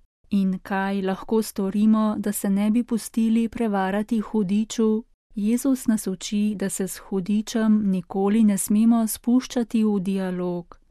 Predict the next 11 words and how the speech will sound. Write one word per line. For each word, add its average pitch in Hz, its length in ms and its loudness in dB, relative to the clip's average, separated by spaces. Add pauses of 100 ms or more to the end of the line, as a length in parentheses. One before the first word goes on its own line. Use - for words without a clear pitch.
S - 160 -8
hudičem 208 960 0
se 226 240 0
ne 196 380 0
pogovarja. 185 960 -4 (320)
Kaj 202 540 -2
je 196 80 2
z 190 100 -2
njim 214 300 6
naredil 202 560 0
Jezus? 196 760 -2